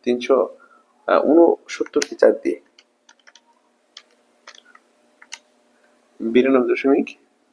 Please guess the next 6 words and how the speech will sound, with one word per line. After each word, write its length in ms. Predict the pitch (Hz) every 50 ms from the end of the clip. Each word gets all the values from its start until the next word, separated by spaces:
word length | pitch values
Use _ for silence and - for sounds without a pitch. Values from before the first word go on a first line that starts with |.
| _ _ _ _ _ _ - 98 _ _ _ _ _ _ _ _ _ _ _ _ _ _ - _ _ _ _ _ _ _ _ _ _ _ _ _ _ -
দুই 180 | 117 117 120 120 120
পাঁচ, 220 | - 120 120 117 - - - - - - - - _ _ _ _ - - _ _ _ _ _ _ _ _ _ _ _ _ _ _ _ _ _ _ _ _ _ _ _ _ _ _ _
তিনশো 180 | - 117 120 123 -
তিয়াত্তর 320 | - 127 131 131 - 135 - -
কে 60 | 117 113
চার 100 | 120 110